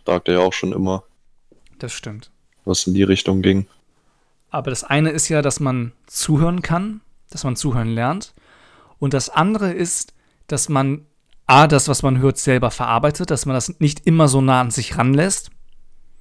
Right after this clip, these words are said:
Speaker 2: Und natürlich, dass man Tipps kriegt, wie man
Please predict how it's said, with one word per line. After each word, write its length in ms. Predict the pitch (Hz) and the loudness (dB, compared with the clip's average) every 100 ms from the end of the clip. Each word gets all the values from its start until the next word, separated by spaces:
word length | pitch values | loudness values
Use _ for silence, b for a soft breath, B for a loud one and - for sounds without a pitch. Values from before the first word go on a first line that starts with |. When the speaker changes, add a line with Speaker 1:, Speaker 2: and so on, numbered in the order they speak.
| - - - - - _ _ _ _ _ | -20 -20 -20 -20 -20 _ _ _ _ _
Speaker 2:
Und 140 | 175 175 | 0 2
natürlich, 500 | 147 156 156 151 - | 0 0 0 -2 -2
dass 200 | 139 147 | -4 0
man 360 | 135 131 135 b b b b b b _ | 0 -2 -4 b b b b b b _
Tipps 480 | - 156 - - - _ _ - | -2 -2 -2 -6 -6 _ _ -12
kriegt, 420 | - 151 - - | -2 -2 -2 -8
wie 240 | 135 131 139 | -4 0 2
man 440 | 139 135 131 | 2 2 -2